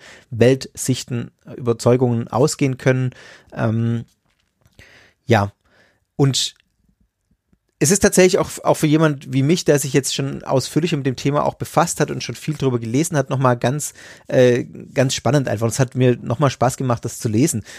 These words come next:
Also wenn man dann über nochmal neu solche Dinge vor Augen geführt kriegt, wie zum Beispiel den Barnum-Effekt, dass, äh, Menschen, äh, quasi glauben, dass Aussagen und Texte auf ihre Persönlichkeit zutreffen und dass da aber ganz bestimmte Mechanismen dahinter stehen, wie so, wie solche,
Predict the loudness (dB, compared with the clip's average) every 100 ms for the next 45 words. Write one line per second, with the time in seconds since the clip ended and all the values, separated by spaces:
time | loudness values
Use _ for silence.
0 | -12 -2 2 2 4 2 2 2 2 2
1 | -2 0 4 4 4 4 4 4 2 0
2 | -2 -2 0 0 0 -2 -2 -2 -2 -4
3 | -2 0 0 0 0 -2 0 2 2 0
4 | -2 -4 -6 -6 -14 -20 -20 -20 -2 0
5 | 2 -2 -4 0 0 2 -2 -2 -6 -20
6 | -20 _ -20 -10 -2 0 0 -2 -10 _
7 | -20 -10 0 2 2 0 2 2 0 -2
8 | -2 -2 -4 0 0 -2 -4 -4 -2 -2
9 | -4 -6 -2 -4 -2 -4 -4 -4 -8 -2
10 | -4 -2 -6 -8 -16 _ -20 -20 -10 -4
11 | -4 0 0 0 2 2 4 2 0 -4
12 | 0 2 2 2 0 0 -2 0 0 -2
13 | 0 0 0 0 -2 -2 -4 0 0 2
14 | 0